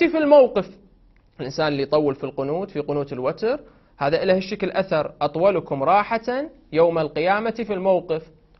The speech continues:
وأكو أذكار مستحب واحد يقراها في قنوت الوتر: سبعين مرة: "أستغفر الله ربي وأتوب إليه"، سبع مرات: "هذا مقام العائد بك من النار"، ثلاثمائة مرة:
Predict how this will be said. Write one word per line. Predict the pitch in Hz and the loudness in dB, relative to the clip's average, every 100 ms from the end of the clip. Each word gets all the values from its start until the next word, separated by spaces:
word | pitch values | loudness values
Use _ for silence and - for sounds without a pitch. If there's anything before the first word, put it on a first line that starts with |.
| - | 2
وأكو | 320 311 | 4 6
أذكار | 226 190 - 254 214 214 - | 4 2 2 4 4 2 -4
مستحب | 185 175 180 208 202 | -8 -2 0 0 4
واحد | 196 220 170 | 4 2 -2
يقراها | 170 170 160 151 | -2 2 2 2
في | 156 | -4
قنوت | 160 160 151 151 | -4 -2 -2 -2
الوتر: | 147 160 160 151 - - _ _ - | 0 -2 -2 -8 -10 -20 _ _ -4
سبعين | 165 147 139 156 | -2 -2 -2 -2
مرة: | 151 156 147 | 0 0 0
"أستغفر | 147 - 147 147 147 | -2 -2 -4 -2 -2
الله | 143 143 135 | 0 2 2
ربي | 135 139 143 | 0 -2 -2
وأتوب | 139 127 135 135 139 123 | -2 -2 -4 -6 -6 -2
إليه"، | 147 185 170 170 - _ _ _ | 0 2 0 -4 -10 _ _ _
سبع | - 170 156 | 0 2 2
مرات: | 139 147 147 160 151 147 | 0 -2 2 2 2 2
"هذا | 151 147 143 | 2 2 2
مقام | 139 135 143 139 139 | 0 -2 -2 -2 -2
العائد | 131 143 139 135 147 | 0 2 4 2 -4
بك | 135 135 147 | -8 -8 -8
من | 135 135 | -6 -4
النار"، | 131 139 185 180 170 170 - _ _ _ | -4 -2 0 0 -2 -6 -14 _ _ _
ثلاثمائة | 156 151 147 165 139 147 | 0 0 0 -2 -2 -4
مرة: | 156 156 156 | -4 -2 0